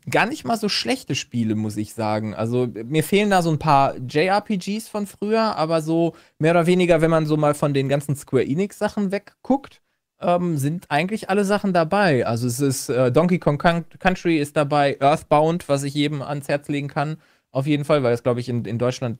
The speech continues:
nicht so häufig gespielt wurde. Ich weiß gar nicht, ob's damals rausgekommen ist überhaupt in Deutschland. Äh, es ist F-Zero dabei, es ist, äh, natürlich Zelda, Link to the Past, Secret of Mana,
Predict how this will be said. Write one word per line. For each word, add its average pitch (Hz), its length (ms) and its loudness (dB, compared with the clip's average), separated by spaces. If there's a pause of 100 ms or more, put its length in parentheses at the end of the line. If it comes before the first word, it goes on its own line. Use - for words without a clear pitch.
(100)
nicht 139 260 -8
so 185 220 -2
häufig 185 500 -8
gespielt 190 420 -8
wurde. 196 300 -6 (240)
Ich - 80 -10
weiß 156 80 0
gar 160 100 -2
nicht, 147 80 4
ob's 127 140 0
damals 123 320 0
rausgekommen 117 480 -2
ist 98 100 -10
überhaupt 104 320 -8
in 101 120 -10
Deutschland. 104 440 -10 (300)
Äh, 131 140 4
es 131 100 2
ist 151 120 0
F-Zero 139 580 4
dabei, 120 560 4
es - 140 -6
ist, 110 280 -4
äh, 107 240 -2 (360)
natürlich 113 380 0
Zelda, 131 520 2 (100)
Link 123 180 -4
to 131 120 -2
the 120 80 -2
Past, 131 500 0 (220)
Secret 139 340 0
of 110 120 2
Mana, 135 500 4